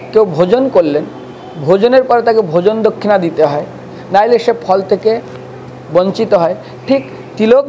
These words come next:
ধারণ করার পরে তাকে অবশ্যই আসমন করতে হবে, নইলে তিলক ধারণের ফল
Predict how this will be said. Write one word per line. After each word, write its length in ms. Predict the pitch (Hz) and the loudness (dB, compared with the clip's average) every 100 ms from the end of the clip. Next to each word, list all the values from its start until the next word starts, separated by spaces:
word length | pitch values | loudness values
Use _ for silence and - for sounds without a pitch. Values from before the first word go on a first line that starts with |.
| 240 | 0
ধারণ 320 | 202 226 220 | 0 0 -2
করার 360 | 196 170 175 | 0 2 2
পরে 360 | 185 170 160 185 - - - | 0 -2 -2 -4 -8 -14 -4
তাকে 200 | 190 233 | -2 -2
অবশ্যই 520 | - 180 202 - 254 | -4 -2 -2 -2 -2
আসমন 380 | 185 165 175 180 | -2 -4 -8 -4
করতে 280 | 185 - 175 | -4 -2 -2
হবে, 180 | 175 214 - - | -2 -6 -14 -6
নইলে 180 | 190 208 208 | 0 0 0
তিলক 240 | 214 233 226 | 0 0 0
ধারণের 240 | 202 214 | -4 -2
ফল 380 | 196 185 170 160 | -2 0 0 -2